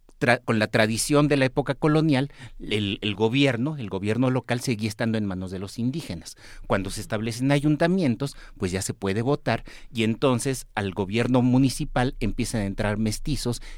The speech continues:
y en algunos casos los pobladores indígenas de plano son, eh, eh, sacados de los consejos municipales.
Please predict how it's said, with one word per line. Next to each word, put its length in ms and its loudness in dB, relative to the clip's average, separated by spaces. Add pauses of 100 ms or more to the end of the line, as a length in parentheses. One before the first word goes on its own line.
y 80 -2
en 80 0
algunos 400 0
casos 320 -4
los 140 -8
pobladores 580 -4
indígenas 460 -2
de 80 -4
plano 240 -2
son, 260 -2 (320)
eh, 240 0
eh, 300 0
sacados 680 -2 (240)
de 280 -2
los 240 -4
consejos 800 -8
municipales. 880 -8